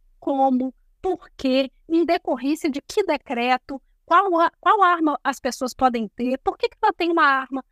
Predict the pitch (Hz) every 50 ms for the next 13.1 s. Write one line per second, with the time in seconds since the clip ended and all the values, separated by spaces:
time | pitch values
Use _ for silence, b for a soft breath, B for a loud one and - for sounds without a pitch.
0 | _ _ _ _ _ _ - - 311 302 302 - - _ - - 285 277 269 277
1 | 277 269 254 - - 294 320 320 285 226 - 262 262 277 294 294 294 269 269 269
2 | 262 220 226 240 254 277 285 262 262 311 302 - 294 311 311 311 339 302 247 262
3 | 254 269 277 294 330 - - 277 269 - - 247 240 233 233 - - 370 392 415
4 | - - - 539 494 403 311 311 311 302 - 262 240 233 226 226 233 240 - -
5 | - _ _ _ _ - 320 - _ _ _ - 285 294 311 294 262 226 240 226
6 | _ _ _ _ _ _ _ _ _ _ - - - 508 523 494 453 427 427 415
7 | 415 349 - - 381 359 349 _ - 339 339 359 349 349 294 - - - - -
8 | - - 381 381 392 381 349 339 349 330 320 311 294 269 254 269 294 311 302 302
9 | 302 302 269 302 285 294 285 _ _ _ _ _ _ _ _ _ _ _ _ -
10 | 311 _ _ _ _ _ _ - - 359 370 - 403 392 302 339 330 - 359 320
11 | 277 277 285 311 320 320 - - 349 311 311 - - 262 262 285 285 294 - -
12 | 302 294 269 262 - - 262 277 - - 254 269 254 220 202 220 247 277 285 294
13 | -